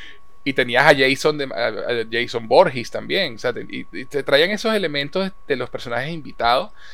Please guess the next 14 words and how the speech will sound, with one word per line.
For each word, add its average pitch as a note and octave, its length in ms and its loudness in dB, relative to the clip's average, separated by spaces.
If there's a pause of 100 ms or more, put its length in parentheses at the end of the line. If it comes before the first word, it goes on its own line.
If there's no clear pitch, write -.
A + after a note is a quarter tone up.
(120)
además A#2 380 4
de B2+ 80 2
que, D3 80 0
bueno, A#2 240 0
cada, A2+ 340 4
cada, A#2 340 0
cada A#2+ 680 2
nueve A#2+ 380 -2
del A#2 120 -2
diez B2 320 -2
también B2 340 -2
trajeron B2+ 300 -2
personajes A2+ 520 -6
nuevos B2+ 420 -4